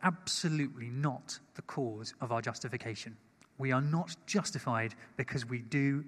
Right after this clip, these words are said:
good stuff. But they should be the result. We know what we've done. We know what we deserve.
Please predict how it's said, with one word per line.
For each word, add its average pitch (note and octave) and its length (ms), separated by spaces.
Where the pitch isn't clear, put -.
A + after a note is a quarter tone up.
good A#2+ 320
stuff. - 500
But D#3+ 100
they E3 60
should G3+ 220
be F#3+ 80
the E3+ 80
result. C#3+ 520
We G3+ 140
know A#3+ 160
what F#3 80
we've E3 140
done. A#2+ 280
We D#3+ 100
know F3+ 160
what F3 80
we D#3+ 120
deserve. B2 540